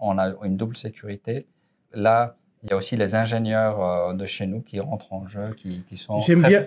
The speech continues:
Speaker 1: très, très forts.
Speaker 2: j'aime bien parler avec les gens qui sont un peu techniques, parce que moi, par exemple, je ne savais pas qu'il y avait des billes en céramique qui pouvaient venir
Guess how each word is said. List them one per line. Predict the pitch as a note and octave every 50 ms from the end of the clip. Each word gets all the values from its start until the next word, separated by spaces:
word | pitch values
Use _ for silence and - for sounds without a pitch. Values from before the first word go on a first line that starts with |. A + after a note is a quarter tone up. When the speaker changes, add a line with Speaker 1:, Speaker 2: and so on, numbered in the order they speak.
| - _ -
Speaker 1:
très, | D3+ C#3+ C3
très | - - G#2
forts. | - _ - -
Speaker 2:
j'aime | D3+ D3+ D#3+ E3+
bien | E3 F#3+ G3
parler | F#3+ F#3 D#3+ D#3 D#3+ E3+ E3
avec | C#3 C#3 C3 C3+
les | C#3+ C#3
gens | C3+ D#3+ D3+
qui | D#3
sont | - C3+
un | C3
peu | - E3 D3+
techniques, | - C#3+ B2+ - E3 F#3+ F#3 -
parce | D3 A2+ -
que | C#3+
moi, | C#3+ D#3 E3 C#3+
par | C3+ B2
exemple, | B2 A#2+ B2 D#3 D#3+ A#2+
je | A#2
ne | A#2+ A2+
savais | - E3+ D3 C#3+ C#3
pas | C#3 D#3+ D#3+ E3
qu'il | - -
y |
avait | B2 A#2+ B2
des | A#2 A#2+
billes | A2+ A2+ A#2 B2 F3+ F#3 F3+ E3
en | C#3+ C3
céramique | - - F3 D3+ C3+ C3+ C3 C#3+ D#3+ E3+ D#3+
qui | - - C3
pouvaient | - C3 B2 A#2+ B2
venir | A#2+ B2 C#3 C#3 D3 D#3+ F3 E3